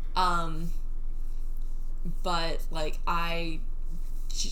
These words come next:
I just need to throw that out there, that I think that that's all very unhealthy, and it's all bullshit, and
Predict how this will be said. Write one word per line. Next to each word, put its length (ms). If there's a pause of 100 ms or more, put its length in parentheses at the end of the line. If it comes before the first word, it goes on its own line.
I 240
just 480
need 100
to 60
throw 260
that 80
out 220
there, 140
that 200
I 540 (140)
think 260
that 80 (140)
that's 280
all 500 (540)
very 420
unhealthy, 560 (1300)
and 160
it's 140
all 120
bullshit, 540 (140)
and 420